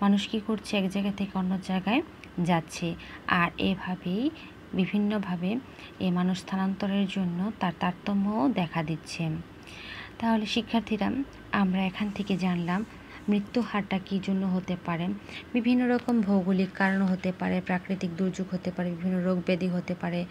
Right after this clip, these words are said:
বয়স হতে পারে, দারিদ্রতা হতে পারে, যুদ্ধ বিগ্রহ হতে পারে। বিভিন্ন কারণে মানুষের মৃত্যু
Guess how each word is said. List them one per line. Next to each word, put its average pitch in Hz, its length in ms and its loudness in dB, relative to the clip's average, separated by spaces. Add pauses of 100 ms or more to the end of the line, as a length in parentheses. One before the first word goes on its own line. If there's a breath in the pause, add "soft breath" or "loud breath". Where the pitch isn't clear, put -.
(480 loud breath)
বয়স 185 420 6
হতে 180 200 -2
পারে, 180 300 0 (580 loud breath)
দারিদ্রতা 185 720 0
হতে 180 180 -2
পারে, 175 200 -2 (100)
যুদ্ধ 180 200 -2 (100)
বিগ্রহ 180 320 0 (100)
হতে 180 180 -2
পারে। 175 240 -6 (380 loud breath)
বিভিন্ন 226 460 6 (200)
কারণে 185 360 4 (420 loud breath)
মানুষের 190 460 4
মৃত্যু 196 360 0